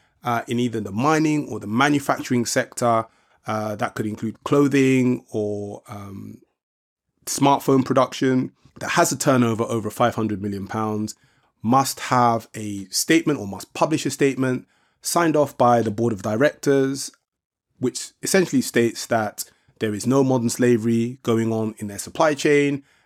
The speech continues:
and any modern slavery, uh, reports that have come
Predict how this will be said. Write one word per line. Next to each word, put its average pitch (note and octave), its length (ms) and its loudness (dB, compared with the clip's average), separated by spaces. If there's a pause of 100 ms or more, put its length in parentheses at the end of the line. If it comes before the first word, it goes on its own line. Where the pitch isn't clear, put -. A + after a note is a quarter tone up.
(140)
and A2 340 -4 (100)
any F3 200 4
modern B2 220 2
slavery, A2+ 760 0
uh, G#2+ 160 -6
reports A2+ 460 -4
that - 160 -12 (120)
have - 540 0
come A2 400 -2